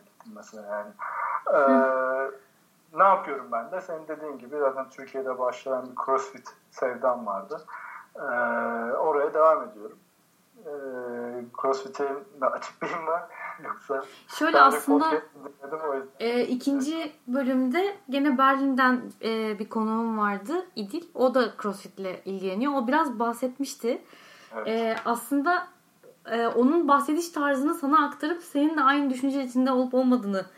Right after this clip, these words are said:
Speaker 2: ben merak ediyorum.
Speaker 1: Hı.
Speaker 2: E, o mesela CrossFit'e başlamadan önce böyle düzenli spora gidiyormuş. Hani işte ağırlık kaldı, fitness dediğimiz. Ondan sonra, yani ağırlık da değil hatta, yani fitness işte. <laughs> Ondan
Speaker 1: Hı hı.
Speaker 2: sonra,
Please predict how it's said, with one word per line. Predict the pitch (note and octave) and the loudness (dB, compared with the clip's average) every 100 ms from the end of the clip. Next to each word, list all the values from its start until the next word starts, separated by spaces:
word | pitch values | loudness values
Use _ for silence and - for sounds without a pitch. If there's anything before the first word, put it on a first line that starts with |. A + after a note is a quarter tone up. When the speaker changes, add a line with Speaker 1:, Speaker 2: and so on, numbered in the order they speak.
| - - - | -20 -16 2
Speaker 2:
ben | G#3 G3+ | 2 2
merak | G3 G3 G3 | 0 -2 -2
ediyorum. | G#3 F#3+ A3+ G4+ - - - - - - - - | -4 -2 -2 -4 -12 -20 -20 -20 -20 -20 -20 -8
Speaker 1:
Hı. | A3 | -2
Speaker 2:
E, | A3 | 0
o | A3 B3 C#4+ | 2 4 6
mesela | D#4+ D4+ C#4+ C#4 | 4 2 0 2
CrossFit'e | D4+ D4+ - C4 | 0 0 2 6
başlamadan | C4 - D#4 B3+ A3+ | 6 6 0 2 2
önce | A#3 B3+ A4 G#4+ | 0 0 -2 -2
böyle | D4+ C4+ | -2 -2
düzenli | D4 C#4+ B3 E4+ F#4+ - | 0 2 4 2 -2 -10
spora | - E4 D#4+ | -8 0 0
gidiyormuş. | C#4 A3+ G3+ F3+ - | 0 -2 -2 -4 -6
Hani | A3 G3 F#3 - | -6 -6 -8 -10
işte | - | -4
ağırlık | - C#4 G#3 G3 | 6 6 6 0
kaldı, | F3+ F3 | -4 -4
fitness | G3+ D#4+ A3+ G3+ | -4 -4 -4 -4
dediğimiz. | F#3 E3+ E3 A#3 A#4 - _ - - - - | -4 -4 -4 -4 -4 -10 _ -20 -20 -20 -6
Ondan | D4+ D4 C#4 C4+ | 0 2 2 0
sonra, | B3+ C#4 C#4+ G4 G4 - | 0 -4 -2 -4 -6 -4
yani | B3 | 0
ağırlık | A3 A#3 B3+ - | 4 4 2 -2
da | |
değil | G#3 F3 | -2 -2
hatta, | E3 F#3 | -4 -8
yani | E3+ F3+ | -6 -6
fitness | - G4 G3+ - | -6 -6 -6 -10
işte. | - - - | -14 -16 -8
<laughs> | B3+ C4 B3+ - - - - | 2 2 2 -2 -18 -18 -8
Ondan | D4 D#4+ D#4+ D4 | -2 2 4 2
Speaker 1:
Hı | |
hı. | |
Speaker 2:
sonra, | C4+ D4+ D#4+ | 0 -4 -4